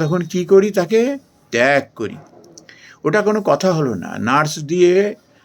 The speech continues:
আয়া দিয়ে তার সেবা করলাম, ব্যাস, একেবারে সব কিছু করে ফেললাম। এটা নয়, এটা নয়। আমরা তো ছোটবেলায় কত বড় বড় মানুষের, কত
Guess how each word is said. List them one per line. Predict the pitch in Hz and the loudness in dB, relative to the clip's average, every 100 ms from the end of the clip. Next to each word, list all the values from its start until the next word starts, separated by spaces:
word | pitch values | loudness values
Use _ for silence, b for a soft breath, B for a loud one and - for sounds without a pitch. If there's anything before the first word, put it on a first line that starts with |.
| b b | b b
আয়া | 110 127 165 190 | -2 2 2 2
দিয়ে | 190 190 | 2 2
তার | 185 160 | 2 0
সেবা | 143 160 180 | 0 2 2
করলাম, | 190 180 175 160 | 2 2 2 2
ব্যাস, | 185 185 180 | 2 2 0
একেবারে | 180 180 175 156 - - _ _ _ - _ _ _ - | 2 2 2 -2 -8 -16 _ _ _ -20 _ _ _ -6
সব | 165 180 | -4 -2
কিছু | 214 190 196 | -2 0 2
করে | 196 170 | 2 2
ফেললাম। | 180 147 123 - _ _ _ _ _ _ _ _ _ _ _ _ _ _ _ _ _ _ _ _ _ _ _ _ _ _ | -2 -4 -8 -14 _ _ _ _ _ _ _ _ _ _ _ _ _ _ _ _ _ _ _ _ _ _ _ _ _ _
এটা | 123 131 113 | -12 -8 -4
নয়, | 113 87 - _ _ _ _ _ _ _ _ _ _ _ _ _ _ _ _ _ _ - | -4 -6 -12 _ _ _ _ _ _ _ _ _ _ _ _ _ _ _ _ _ _ -14
এটা | - 95 76 | -12 -12 -14
নয়। | - _ _ _ _ _ - | -20 _ _ _ _ _ -10
আমরা | 127 190 202 | -6 -4 -2
তো | 208 190 | -2 -2
ছোটবেলায় | - 147 180 208 208 202 - | -4 -8 -4 -4 -4 -6 -4
কত | 175 269 247 - | -4 -2 -6 -6
বড় | 92 180 | 2 4
বড় | 254 262 202 | 4 2 0
মানুষের, | 165 196 190 160 - _ _ _ _ _ _ _ | 0 0 -2 -4 -8 _ _ _ _ _ _ _
কত | - | -16